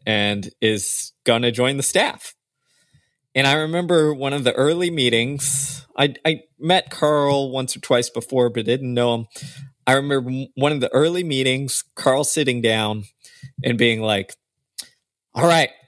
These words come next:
we're gonna win a national championship." And you gotta understand, at Houston, we were a good program. We always won a conference championship, maybe would finish, you know, twentieth in the nation, something like that.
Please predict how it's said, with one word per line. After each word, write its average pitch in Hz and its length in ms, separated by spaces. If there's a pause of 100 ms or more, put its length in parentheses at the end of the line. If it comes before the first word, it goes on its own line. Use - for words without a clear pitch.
(560)
we're 156 140
gonna 190 220
win 170 240
a 147 60
national 147 480
championship." 127 680 (1200)
And 214 260
you 190 100
gotta 226 220
understand, 170 500
at - 200
Houston, 156 400
we 104 100
were 92 80
a 78 60
good - 340
program. 147 720
We 123 120
always 110 320
won 104 180
a 98 60
conference 147 540
championship, 147 760 (260)
maybe 135 380
would 127 320
finish, 127 600
you 123 100
know, 117 440
twentieth 143 720 (120)
in 131 140
the 117 80
nation, 139 560
something 127 400
like 104 220
that. 143 380